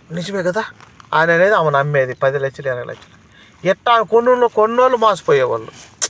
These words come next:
వ్యాపారం అది, వ్యాపారం కింద మార్చేసారనమాట. అట్లా, అట్లా చేసి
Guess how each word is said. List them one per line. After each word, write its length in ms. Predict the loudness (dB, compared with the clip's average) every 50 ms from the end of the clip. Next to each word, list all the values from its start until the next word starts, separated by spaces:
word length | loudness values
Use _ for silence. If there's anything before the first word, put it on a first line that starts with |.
| -8 _ _ _ _ _ _ _ _ _ _ _ _ _ -8
వ్యాపారం 520 | -4 -2 -2 0 0 2 0 2 2 0
అది, 260 | -2 -2 -4 -8 -16 -18 -10 -6
వ్యాపారం 480 | -2 -2 0 0 0 0 0 0 -2
కింద 160 | -2 -2 -4
మార్చేసారనమాట. 960 | -2 -2 0 0 0 0 0 0 -2 0 0 -2 -6 -6 -8 -10 -12 -12 -12
అట్లా, 280 | -14 -14 _ -20 -20 -20 _ _ -14
అట్లా 500 | -14 -14 _ _ -10 -10 -10 -8 -4 0
చేసి 580 | 2 2 2 0 -4 -8 -10 -8 -8 -8 -10